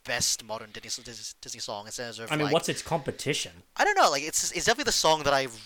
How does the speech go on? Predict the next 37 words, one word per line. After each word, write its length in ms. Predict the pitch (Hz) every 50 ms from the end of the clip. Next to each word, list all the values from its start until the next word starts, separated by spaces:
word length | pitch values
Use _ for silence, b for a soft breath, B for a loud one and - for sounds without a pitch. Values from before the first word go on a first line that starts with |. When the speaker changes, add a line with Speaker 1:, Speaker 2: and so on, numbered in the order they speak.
| - - - - - -
Speaker 1:
remember 440 | 131 127 117 117 123 143 147 139 131
singing 540 | 123 - - - - - 143 139 135 131 127
the 100 | 123 117
most 400 | 113 117 117 113 110 - - -
recently 760 | 117 107 110 113 110 - - 117 107 107 107 104 104 101 107 113
in 60 | 127
terms 160 | 123 156 151 139
of, 60 | 131
like, 140 | 127 123 -
a 40 | 110
Disney 280 | - 120 110 - 117 107 104 139
Speaker 2:
We 140 | 156 160
Speaker 1:
song. 160 | 156 107 104 101 B B B B B B B B B B
Speaker 2:
I 80 | 143 143
mean, 180 | 151 151 147 139
besides 340 | 147 139 - 160 160 156
the 60 | 143 147
fact 220 | - 151 139 -
that 140 | 147 143 131
you 100 | 123 120
sung 300 | - - - 143 131 131
it 100 | 131 123
earlier 240 | 127 127 131 131 131
today, 240 | 131 - 120 123 131
it's 80 | 131
like, 140 | - 120 98 B B B B B
I 40 | 156
think, 220 | 131 143 135 117 -
what 220 | 98 - - 127
was 120 | 127 117
it, 120 | 123 117 113
when 160 | 143 143 139
we 80 | 151 156
were 140 | 151 151
watching 400 | 147 139 160 170 - - 180 147
Tick, 240 | 135 - - 151 -
Tick, 240 | - 175 135 -